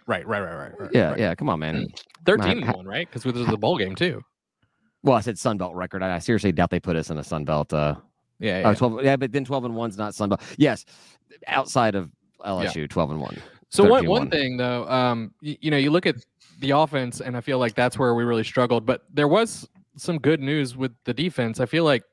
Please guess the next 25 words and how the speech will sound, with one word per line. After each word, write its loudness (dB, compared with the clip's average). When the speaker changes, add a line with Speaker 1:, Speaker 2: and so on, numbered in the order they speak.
Speaker 1:
uh, -6
you -4
know, 2
I 2
didn't 2
look 2
at -4
the -6
stats -2
or -2
anything, -4
but, -2
like, 0
all 4
night, 0
it -2
seemed -2
like 2
Troy 4
was -2
able -2
to -4
move 2
the -2
ball, 2